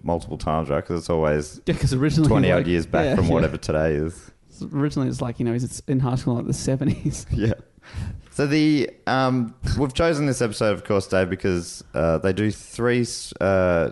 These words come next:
Speaker 1: three short stories in a Treehouse of Horror. They're all, all based on old, um, horror tropes or famous scary movies and that sort of stuff. And, uh, one of the three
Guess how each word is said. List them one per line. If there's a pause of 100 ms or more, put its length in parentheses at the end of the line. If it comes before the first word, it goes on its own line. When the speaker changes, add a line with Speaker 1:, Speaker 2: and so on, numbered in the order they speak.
Speaker 1:
three
short
stories
in
a
Treehouse
of
Horror. (360)
They're
all,
all
based
on
old, (240)
um,
horror
tropes
or (160)
famous (400)
scary
movies
and
that
sort
of
stuff. (540)
And,
uh,
one
of
the
three